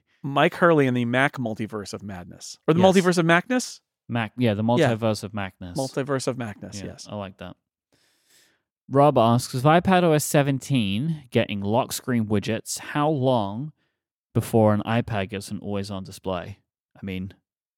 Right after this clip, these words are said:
Speaker 1: it's within the next year. That's what the, I reckon one of the key drivers for the oled iPad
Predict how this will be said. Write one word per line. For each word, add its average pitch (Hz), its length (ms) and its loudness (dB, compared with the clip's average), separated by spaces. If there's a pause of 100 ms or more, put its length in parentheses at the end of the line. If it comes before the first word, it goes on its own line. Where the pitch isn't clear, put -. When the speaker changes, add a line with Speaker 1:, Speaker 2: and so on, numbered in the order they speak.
Speaker 1:
it's - 160 -16
within 101 260 -4
the 90 60 -4
next 101 260 -4
year. 104 300 2
That's 127 220 2
what 143 220 8
the, 151 140 0
I 143 160 8
reckon 139 480 6 (220)
one 131 180 8
of 127 80 8
the 123 60 4
key 131 200 2
drivers 113 480 4
for - 140 -6
the 101 320 -4
oled 104 460 2
iPad 165 520 0